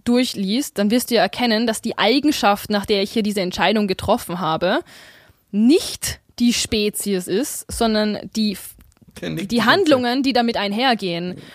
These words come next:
Speaker 1: Und zwar einer ist ein stolzer Tierquäler, der das ewig weitermachen möchte nach dem hypothetischen Beispiel, das du mir hier gerade gestellt hast. Und der andere ist ein unschuldiges Kind, des,
Speaker 2: Nee,
Speaker 1: dessen
Speaker 2: nee.
Speaker 1: als Konsequenz als Leben nicht einmal hat, dass deswegen Tiere am Schlachthof stehen.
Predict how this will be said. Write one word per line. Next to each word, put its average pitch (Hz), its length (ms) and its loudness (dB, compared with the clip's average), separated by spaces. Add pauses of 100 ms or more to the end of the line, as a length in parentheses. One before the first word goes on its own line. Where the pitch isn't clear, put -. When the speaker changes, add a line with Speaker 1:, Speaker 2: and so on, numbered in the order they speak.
Speaker 1:
Und 226 180 -2
zwar 226 400 0
einer 254 480 0
ist 240 120 -4
ein 220 100 -2
stolzer 233 500 0
Tierquäler, 202 880 0
der 214 120 0
das 214 160 -2
ewig 233 320 -2
weitermachen 214 600 2
möchte 190 360 -2
nach 190 140 -2
dem 196 120 -4
hypothetischen 196 640 -2
Beispiel, 180 340 0
das 180 100 -2
du 180 60 -4
mir 190 60 0
hier 190 100 0
gerade 180 160 -2
gestellt 170 420 -2
hast. 202 220 0 (300)
Und 220 160 0
der - 80 4
andere 262 240 2
ist 240 100 -2
ein 226 80 0
unschuldiges 262 760 0
Kind, 302 480 0 (680)
des, 226 280 2
Speaker 2:
Nee, - 100 -8
Speaker 1:
dessen 247 280 0
Speaker 2:
nee. - 60 -2
Speaker 1:
als 220 160 0
Konsequenz 247 480 0
als - 160 -2
Leben 233 240 2
nicht 294 220 2
einmal 233 240 2
hat, 226 180 0
dass 226 100 -4
deswegen 214 300 -2
Tiere 220 200 -2
am 190 60 -2
Schlachthof 202 400 -2
stehen. 160 320 -6